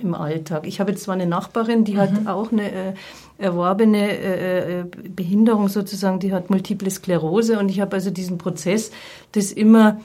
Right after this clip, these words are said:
Speaker 1: äh, der bei ihr dann auch stattgefunden hat, äh, das sich immer weniger bewegen können, immer mehr auf, angewiesen zu sein, auch auf den Rollstuhl sozusagen und dann diese unterschiedlichen,
Speaker 2: Mhm.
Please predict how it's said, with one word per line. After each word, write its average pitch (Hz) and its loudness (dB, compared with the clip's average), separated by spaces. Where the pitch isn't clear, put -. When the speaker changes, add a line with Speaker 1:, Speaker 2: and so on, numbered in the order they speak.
Speaker 1:
äh, 180 -2
der 196 4
bei 196 4
ihr 220 6
dann 208 4
auch 180 -2
stattgefunden 220 0
hat, 208 2
äh, 170 -4
das 196 -4
sich - -6
immer 208 2
weniger 202 6
bewegen 185 0
können, 226 4
immer 202 2
mehr 185 0
auf, 185 -6
angewiesen 202 0
zu 202 -6
sein, 175 -4
auch 180 -8
auf 175 -10
den 185 -6
Rollstuhl 214 -4
sozusagen 202 -8
und 175 -8
dann 175 -4
diese 170 -6
unterschiedlichen, 220 0
Speaker 2:
Mhm. 190 -4